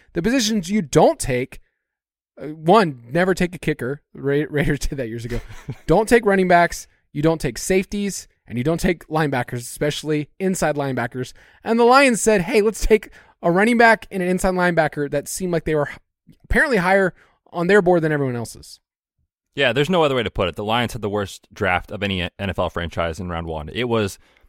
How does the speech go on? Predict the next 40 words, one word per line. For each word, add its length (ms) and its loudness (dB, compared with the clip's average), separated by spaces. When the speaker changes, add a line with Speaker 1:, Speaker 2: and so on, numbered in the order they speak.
Speaker 2:
atrocious. 600 -2
And 120 -2
I 140 4
love 240 4
Jahmyr 300 -4
Gibbs. 300 -12
I 60 -4
love 200 0
the 60 -4
prospect 480 -4
for 100 -8
fantasy, 420 -6
for 120 -6
dynasty, 500 -4
for 220 -12
all 140 0
these 200 -6
things. 340 -8
He's 180 -6
gonna 120 -2
be 60 -2
a 60 -2
lot 260 0
of 60 -6
fun. 340 -4
But 240 -2
you 220 -2
just 200 -4
had 220 2
Aaron 240 0
Rodgers 420 2
leave 340 -8
your 100 0
division. 460 -4
You 160 -2
have 180 0
a 40 -2
chance 380 -4
to 120 -6
build 420 -2